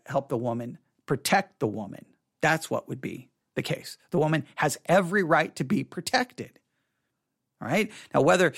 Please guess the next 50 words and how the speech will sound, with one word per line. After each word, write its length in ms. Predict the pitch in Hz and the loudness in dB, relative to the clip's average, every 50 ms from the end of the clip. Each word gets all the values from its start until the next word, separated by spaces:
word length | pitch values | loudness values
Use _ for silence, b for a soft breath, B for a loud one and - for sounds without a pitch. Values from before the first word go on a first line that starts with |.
| B B B | B B B
you 100 | - 151 | 2 4
want 180 | 143 170 185 - | 4 4 4 2
to, 60 | - | 0
w-, 240 | - - 147 - - | -2 -4 -10 -10 -10
d-, 260 | - - - - - b b b b - | -16 -18 -16 -18 -18 b b b b -16
divorce 600 | 160 - - - 170 147 - 254 262 269 269 - | -16 -6 0 0 0 4 6 8 8 8 6 4
is 80 | 214 185 | 0 4
a 100 | 190 185 | 4 4
whole 160 | 185 220 233 214 | 6 4 2 2
separate 420 | - - 247 226 - 202 196 196 | 0 0 0 0 2 2 4 4
issue 340 | 240 285 285 - - 170 156 | 6 4 4 0 -2 -2 -2
if 100 | 139 - | -2 -2
you 80 | 165 | -2
want 140 | 170 165 175 | -2 -2 -2
to 40 | 175 | 0
get 140 | 160 175 165 | 0 0 0
into 200 | 170 156 156 156 | 2 2 4 4
that 200 | 175 196 233 226 | 4 4 4 2
discussion. 640 | - 170 - - - 131 113 - - 131 120 123 B B B B B | 0 -2 0 2 2 2 2 2 0 -2 -2 -2 B B B B B
The 100 | - 156 | 0 0
real 360 | 156 143 170 240 - 294 254 - | 4 4 6 6 6 6 4 0
issue 400 | 180 175 165 - - 170 170 160 | -2 -4 -6 -4 0 2 4 4
is 200 | 156 156 151 B B B B B - - - | 4 2 0 B B B B B -20 -8 4
you 180 | 185 302 302 | 6 6 6
can 200 | 233 - 247 226 | 6 4 2 2
separate 760 | - - - 262 302 - - 269 220 165 131 110 - - - _ - | 2 4 4 4 4 4 4 4 6 6 4 2 -2 -8 -16 _ -4
and 180 | 190 208 202 | 0 2 4
you 140 | 208 262 262 | 4 4 4
can 200 | 254 254 233 220 | 2 2 2 2
protect 680 | - - 220 - - 285 349 349 330 - - _ - _ | 2 0 -2 2 4 2 2 2 0 -4 -10 _ -20 _
and 220 | - 220 214 202 208 | -2 2 2 4 4
you 140 | 240 269 | 4 2
can 180 | - - 247 226 | 2 2 2 2
do 160 | 185 233 226 | 4 4 4
everything 460 | 240 247 233 247 240 202 240 247 233 | 4 2 2 -2 -4 -2 0 0 2
you 100 | 233 233 | 2 2
can 180 | 208 214 226 220 | 0 0 0 0
to 60 | 202 | 0
protect 340 | 185 202 170 208 190 - - | -2 0 2 2 2 2 0
yourself 360 | 190 175 - - 214 202 - | -4 -2 0 0 -2 0 0
and 120 | 202 196 190 | 0 0 2
your 140 | 185 196 | 2 0
children. 420 | 185 - - 262 277 226 196 175 B B B B B B - | 0 2 2 2 2 4 0 -2 B B B B B B -2
No 300 | 151 165 190 240 262 277 | 0 4 6 8 8 8
one 240 | 269 233 220 226 226 | 6 4 2 0 0
should 180 | - - 214 | -2 0 2
have 240 | 190 190 185 180 - | 4 4 4 4 4
to 100 | - 233 | 2 2
suffer 400 | - - 233 247 247 - 220 190 | 4 4 4 4 4 4 0 0
like 200 | 160 143 - - | 0 0 -4 -6